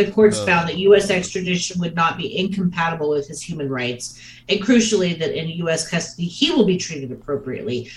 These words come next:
Speaker 1: But they didn't think he would be treated appropriately under Trump,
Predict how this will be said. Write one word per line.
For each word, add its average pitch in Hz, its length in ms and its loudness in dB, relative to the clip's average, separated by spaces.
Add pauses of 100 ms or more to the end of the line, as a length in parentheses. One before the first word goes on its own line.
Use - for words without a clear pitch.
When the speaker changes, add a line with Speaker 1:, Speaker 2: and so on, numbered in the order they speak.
(140)
Speaker 1:
But - 140 2
they 320 180 6
didn't 381 380 10
think 233 200 6
he 240 140 4
would 220 160 6
be 214 160 6
treated 202 340 6
appropriately 180 680 0
under 147 300 -2
Trump, - 560 -6